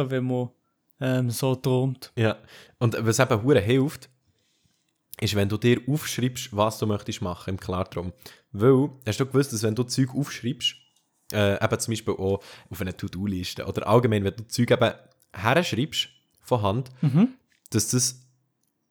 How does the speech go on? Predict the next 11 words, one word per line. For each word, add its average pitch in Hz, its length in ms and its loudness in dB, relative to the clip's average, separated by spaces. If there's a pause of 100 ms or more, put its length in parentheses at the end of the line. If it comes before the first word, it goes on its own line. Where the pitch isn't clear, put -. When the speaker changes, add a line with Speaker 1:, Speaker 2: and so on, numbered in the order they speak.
(100)
Speaker 2:
äh, 98 320 2
nachher 107 360 0
hure 123 180 4
in 101 60 -2
dein 107 160 -6
Unterbewusstsein 113 800 -4
geht. 92 400 -6 (1200)
Also 110 180 -4
weißt, 127 160 4
wenn 110 120 2
du, 139 220 4